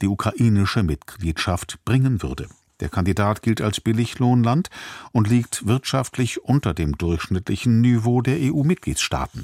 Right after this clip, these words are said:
schreibt Jiefang Rebau aus Shanghai. Die türkische Zeitung Ökonomie hebt hervor, auf dem E-U-Gipfel wurden neben der Ukraine auch mit den Ländern Bosnien-Herzegowina und Moldawien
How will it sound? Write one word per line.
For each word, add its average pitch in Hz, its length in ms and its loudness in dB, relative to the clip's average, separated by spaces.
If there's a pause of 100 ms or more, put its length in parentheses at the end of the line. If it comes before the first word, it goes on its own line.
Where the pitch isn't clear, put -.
schreibt - 480 -8
Jiefang 76 380 -2
Rebau 71 480 -2
aus 80 160 -6
Shanghai. 110 440 -2 (1700)
Die 101 80 -2
türkische 165 560 0
Zeitung 85 520 -2
Ökonomie 107 840 2 (160)
hebt - 400 -4
hervor, 107 560 0
auf 98 180 -4
dem 85 320 -2
E-U-Gipfel 104 800 0 (380)
wurden 110 360 4
neben 101 260 2
der 98 120 0
Ukraine 95 640 2 (320)
auch 110 400 -2
mit - 180 -4
den 78 160 -2
Ländern 87 480 0
Bosnien-Herzegowina 90 1400 0
und 85 200 -4
Moldawien 98 680 2